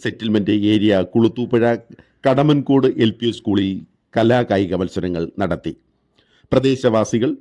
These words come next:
പ്രാദേശിക ക്ലബ്ബുകൾ, പഞ്ചായത്ത്, സ്കൂൾ, ഊരുകൾ എന്നിവയെ കൂട്ടിയോജിപ്പിച്ചുകൊണ്ടുള്ള കലാകായിക മേള ഉത്സവ രഹി-, ലഹരിയായി നാട്ടുകാർ ഏറ്റെടുത്തു. നാഷണൽ സർവീസ് സ്കീമിന്റെ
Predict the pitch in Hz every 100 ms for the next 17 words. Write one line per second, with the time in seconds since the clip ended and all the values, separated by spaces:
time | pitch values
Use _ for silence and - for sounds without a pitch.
0 | _ _ 123 123 127 117 110 107 98 -
1 | 104 110 120 269 - _ - 113 107 113
2 | 110 - 110 107 - _ _ _ - -
3 | 139 127 131 - _ _ _ _ - 135
4 | 147 139 131 131 - _ _ - 151 147
5 | 143 143 131 120 113 135 123 110 95 95
6 | 117 101 113 101 - - - 110 120 127
7 | 120 113 113 104 110 107 - - 104 104
8 | 107 76 - _ - 131 151 - 156 131
9 | 107 110 117 110 104 117 110 104 101 -
10 | _ 104 101 - 98 98 - _ 107 98
11 | 92 85 - - _ _ _ _ _ _
12 | _ 131 143 - 165 156 165 143 151 -
13 | 127 127 120 127